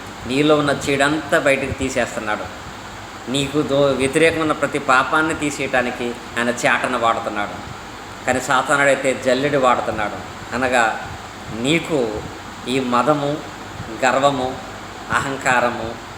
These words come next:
అవిశ్వాసము అనేటువంటి వాటిని జోడించి ఆ జల్లులో నిన్ను పట్టించి మింగివేయటానికి సాతానుడు ప్రయత్నం చేస్తూ ఉంటున్నాడు. మరి మనం ఎందులో పడతామంటే కొన్ని సందర్భాల్లో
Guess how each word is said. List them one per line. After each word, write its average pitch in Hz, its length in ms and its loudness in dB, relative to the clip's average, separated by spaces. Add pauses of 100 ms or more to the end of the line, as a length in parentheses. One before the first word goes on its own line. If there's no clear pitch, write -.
(180)
అవిశ్వాసము 120 880 2 (520)
అనేటువంటి 139 500 2
వాటిని 127 340 2 (140)
జోడించి 170 580 4 (560)
ఆ 127 60 4
జల్లులో 156 480 4
నిన్ను 175 260 2
పట్టించి 135 720 0 (880)
మింగివేయటానికి 160 880 2
సాతానుడు 120 600 2
ప్రయత్నం 123 380 0
చేస్తూ 117 340 -2
ఉంటున్నాడు. 107 440 -2 (460)
మరి 175 140 6
మనం 165 280 4
ఎందులో 156 400 4
పడతామంటే 139 880 2 (340)
కొన్ని 147 160 2
సందర్భాల్లో 143 800 4